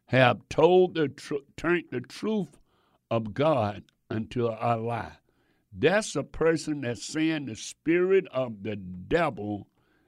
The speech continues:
is the spirit of God. Yes. Oh, they might not say it like in words, but they'll say, "Well, I know the Lord is blessing me because I'm sincere about it." When you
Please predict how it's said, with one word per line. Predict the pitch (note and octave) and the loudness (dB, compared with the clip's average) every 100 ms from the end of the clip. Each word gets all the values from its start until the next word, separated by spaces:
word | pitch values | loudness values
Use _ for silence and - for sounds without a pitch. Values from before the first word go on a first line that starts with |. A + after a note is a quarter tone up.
| _ | _
is | B2+ B2 F#2 | 0 0 0
the | G2 | -10
spirit | - - - B2+ C3 B2+ | -12 -10 -2 0 0 -2
of | A#2 - | -8 -10
God. | G#2 F2 - _ _ _ _ _ _ - | -10 -10 -14 _ _ _ _ _ _ 2
Yes. | F#3 C4 C4 F#3+ G#2 - _ _ _ | 4 6 6 2 -2 -14 _ _ _
Oh, | C3 A#2 | 4 4
they | F#2+ B2 | 2 -4
might | A#2+ G2 F#2+ | -4 -8 -8
not | F#2+ F#2+ | -8 -8
say | - G#2+ G#2 | -10 -8 -4
it | G2 G2 | -4 -4
like | G2 G#2 G2 - _ | -4 -4 -4 -8 _
in | G#2 G#2+ F#2 F2 | -4 -2 -2 0
words, | A2+ A3 A3 D3 D#3 E3 - _ _ _ _ A2 - | 4 6 6 2 0 -4 -12 _ _ _ _ -20 2
but | C3+ B2 - | 4 4 0
they'll | B2 A#2 | -2 -2
say, | G2+ - A#2 G#2 - _ _ _ | -4 -2 0 0 -4 _ _ _
"Well, | C#3 C#3 | 2 2
I | C#3 E3+ | 2 0
know | G#3+ F3+ E3 | 0 0 2
the | B2+ | 2
Lord | B2 C3 D3 C3 | 2 2 4 2
is | B2 F#2 | 0 -6
blessing | - C3+ C3 - A2 G#2+ | -2 2 2 0 -6 -2
me | C#3+ C#3+ A2 - _ _ | 2 2 0 -10 _ _
because | G#2 - C3+ B2+ G2+ - | -8 0 4 4 0 -4
I'm | A2+ F#3 G3+ | -4 -2 -6
sincere | - C3+ A2 E2+ - D3 C#3+ B2 | -6 -6 -6 -8 -6 -2 0 -2
about | F2+ G2+ F2 G#2 F2 E2 | -4 -4 -4 -6 -6 -10
it." | - _ _ _ _ | -18 _ _ _ _
When | G2 G#2 F#2+ G#2 | -4 -2 -2 -2
you | D3 B3 | 0 0